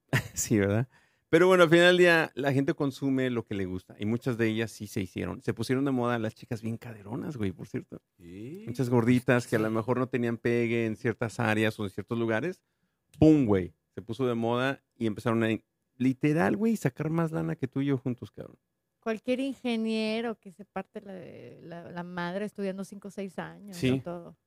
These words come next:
Speaker 1: Sí, la
Speaker 2: Literal,
Speaker 1: neta.
Speaker 2: literal.
Speaker 1: Entonces se volvieron todo este, todas estas
Speaker 3: ¿Pero por
Speaker 1: chicas.
Speaker 3: cuánto tiempo? Esa es la cosa. ¿Cuánta, cuánto, cuánto tiempo durará la moda?
Speaker 1: Hasta que llega alguien que llama más la atención que tú.
Speaker 3: No, y la moda en general,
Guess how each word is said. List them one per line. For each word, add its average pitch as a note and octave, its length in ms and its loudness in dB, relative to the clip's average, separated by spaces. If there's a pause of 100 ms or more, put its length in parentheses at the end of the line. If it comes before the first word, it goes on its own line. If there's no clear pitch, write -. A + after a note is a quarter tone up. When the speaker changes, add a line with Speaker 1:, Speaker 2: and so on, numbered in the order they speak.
(140)
Speaker 1:
Sí, C3+ 160 0
la C3 120 4
Speaker 2:
Literal, B2+ 40 2
Speaker 1:
neta. B2+ 240 0
Speaker 2:
literal. G#2+ 460 -8
Speaker 1:
Entonces D3+ 200 2
se G3+ 60 10
volvieron E3+ 300 6
todo E3+ 160 6
este, D#3 540 0
todas C3 160 4
estas - 720 -4
Speaker 3:
¿Pero F4+ 180 2
por F#4+ 120 6
Speaker 1:
chicas. F4+ 100 2
Speaker 3:
cuánto F#4 320 4
tiempo? A#3 580 -4
Esa A#3+ 280 -4
es D4+ 60 -8
la D#4 120 -4
cosa. G#3 420 -8
¿Cuánta, A#3+ 380 -2
cuánto, C#4+ 320 -2
cuánto D#4+ 240 -2
tiempo E4+ 260 -2
durará G#3+ 420 2
la A#3 120 0
moda? G#3+ 560 -2
Speaker 1:
Hasta C#3 320 2
que C#3+ 120 0
llega C#3+ 460 2
alguien C3+ 540 2 (580)
que B2 60 -2
llama A#2+ 220 2
más A#2 120 -2
la A#2+ 80 2
atención G#2 300 -2
que F#2+ 80 -4
tú. - 100 -14 (420)
Speaker 3:
No, C#4 320 0 (140)
y C#4 120 -2
la A3 160 2
moda C4 280 -2
en F4 80 -4
general, G3 640 -2